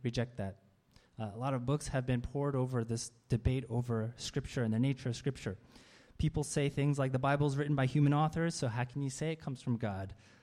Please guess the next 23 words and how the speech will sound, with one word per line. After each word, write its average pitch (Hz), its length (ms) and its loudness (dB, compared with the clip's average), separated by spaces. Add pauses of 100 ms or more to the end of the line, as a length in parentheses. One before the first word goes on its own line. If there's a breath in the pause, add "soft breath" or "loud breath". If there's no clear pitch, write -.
(140 loud breath)
Uh, 113 200 -2
there 135 120 -2
seem 151 220 -2
to 139 100 -10
be 143 80 -6
so 147 200 -2
many 147 420 2
apparent, 135 580 2
uh, 127 160 0
contradictions 151 720 2
in 156 80 6
the 160 60 4
Bible, 160 360 0
so 131 440 0
how 131 120 -4
can 151 160 -2
you 147 80 2
say 151 240 -2
it 143 80 -4
comes 143 240 -4
from 139 140 0
God? 135 340 0
You - 260 -20